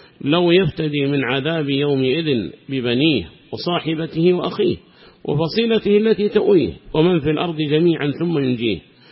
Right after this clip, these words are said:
فالله يقول: "كلا، هذا ما ينفع، إنها لظى نزاعة للشوى تدعو من أدبر وتولى". هذا كله ما ينفعكم أبدا، لا الفدية بالبنين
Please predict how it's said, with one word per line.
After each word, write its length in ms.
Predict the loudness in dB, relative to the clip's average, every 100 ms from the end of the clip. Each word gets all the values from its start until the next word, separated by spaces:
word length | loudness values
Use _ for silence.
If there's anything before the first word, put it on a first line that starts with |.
| _ -8
فالله 280 | -4 -2 0
يقول: 260 | 0 -2
"كلا، 420 | -4 -6 -6 -8 -10 -14
هذا 240 | -12 -8 -4
ما 100 | -4
ينفع، 280 | -6 -8 -16 -20 -20 _ -20 _
إنها 380 | 0 2 2 2
لظى 360 | 0 -2 -4 -4 -10 -4
نزاعة 460 | -4 -2 -4 -4 -6
للشوى 480 | -6 -6 -8 -10 -12 -16 _ _ _ _ _ _ _ _
تدعو 300 | -6 -4 -2
من 160 | -2
أدبر 320 | -4 -4 -4 -6
وتولى". 520 | -8 -8 -8 -8 -14 -16 -20 -20 _ _
هذا 240 | -8 -6 -6
كله 320 | -4 -2 2
ما 120 | 2
ينفعكم 520 | 2 -2 -6 -8 -4
أبدا، 360 | -4 -2 -4 -8 -14 _ _ -20 _ -12
لا 160 | -2 -2
الفدية 440 | 0 -2 -2 -2
بالبنين 960 | -2 -4 -6 -6 0 4 6 4 2